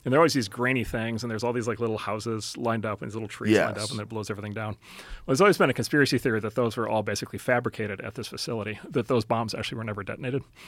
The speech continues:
Speaker 1: Um, and
Speaker 2: Whoa.
Speaker 1: that basically the U S military was, uh, was basically faking these bomb tests to freak out the Russians, uh, to make us think that we had, um, uh, we-, weapons. We had basically a, a potent potency to our nuclear weapon arsenal that we actually didn't have at the time.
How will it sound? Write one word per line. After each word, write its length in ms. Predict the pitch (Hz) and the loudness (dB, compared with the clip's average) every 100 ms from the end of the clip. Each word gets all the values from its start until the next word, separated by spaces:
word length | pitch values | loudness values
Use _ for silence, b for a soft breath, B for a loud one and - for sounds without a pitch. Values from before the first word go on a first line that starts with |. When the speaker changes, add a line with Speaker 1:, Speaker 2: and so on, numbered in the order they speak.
| B B B B - | B B B B 0
Speaker 1:
Um, 440 | 123 113 110 107 110 | 4 6 6 4 2
and 160 | 120 113 | -2 0
Speaker 2:
Whoa. 240 | 127 110 | 0 4
Speaker 1:
that 140 | 143 | 6
basically 340 | 147 147 - 127 | 6 4 4 4
the 80 | 120 | 6
U 80 | |
S 100 | 123 | 4
military 460 | 135 117 117 120 110 | 4 2 2 2 2
was, 340 | 104 104 - | 2 0 0
uh, 200 | - 110 101 | 0 0 0
was 200 | 117 104 | -2 -2
basically 420 | - 110 - 117 | 0 0 0 -4
faking 520 | - - 135 135 117 | -4 2 2 2 -2
these 200 | 104 101 | -2 -4
bomb 240 | - 117 120 | 2 2 4
tests 220 | 120 104 | 0 -2
to 80 | - | -4
freak 240 | - 113 | -4 0
out 140 | 113 - | -2 -2
the 100 | 101 | -4
Russians, 420 | 107 - - - B B B B - | -2 -4 -6 -12 B B B B -2
uh, 300 | 127 104 101 | 2 4 2
to 100 | 135 | 0
make 200 | 110 104 | 0 0
us 100 | - | -2
think 220 | 120 107 | -2 0
that 140 | 127 | -2
we 160 | 120 101 | -2 -4
had, 360 | 110 101 101 135 | -2 -4 -4 -6
um, 520 | 131 107 101 95 - | -4 -2 -4 -8 -10
uh, 220 | 160 107 101 | -6 -4 -2
we-, 200 | 135 120 | 0 2
weapons. 380 | 120 101 120 - | 2 -2 -2 0
We 240 | 156 143 | 2 6
had 140 | 123 101 | 6 4
basically 340 | 107 - 104 | -2 -2 -4
a, 40 | 98 | -4
a 280 | 113 - 127 | -6 -6 4
potent 420 | - 139 104 - | 6 6 0 6
potency 340 | 160 120 - | 6 6 0
to 120 | 104 110 | -2 -2
our 80 | |
nuclear 220 | 101 107 104 | -2 -2 -4
weapon 200 | 98 101 | -4 -4
arsenal 280 | 104 - | -4 -4
that 100 | 104 | -6
we 80 | - | -4
actually 200 | 101 - | -4 -6
didn't 180 | - 107 | -8 -10
have 140 | 117 104 | -8 -10
at 60 | |
the 60 | - | -8
time. 240 | 127 113 | -6 -6